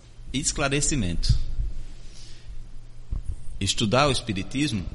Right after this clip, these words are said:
é conhecer a família. E conhecendo,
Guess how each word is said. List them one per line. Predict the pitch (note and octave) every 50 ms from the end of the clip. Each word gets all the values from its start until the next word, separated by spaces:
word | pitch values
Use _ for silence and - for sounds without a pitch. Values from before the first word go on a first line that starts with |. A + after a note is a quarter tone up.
| - - -
é | G#2+ A2
conhecer | - B2+ B2 A#2+ - - A#2+
a | A2+
família. | A2 - C3+ B2 G2+ F#2 F2 E2 E2+ D#2+ - - - - - - - - - - - - - - - - - - -
E | G#2+ G#2
conhecendo, | - D#3+ D#3+ D#3+ - - - D3 E3+ F#3+ F3+ A#2 G2 E2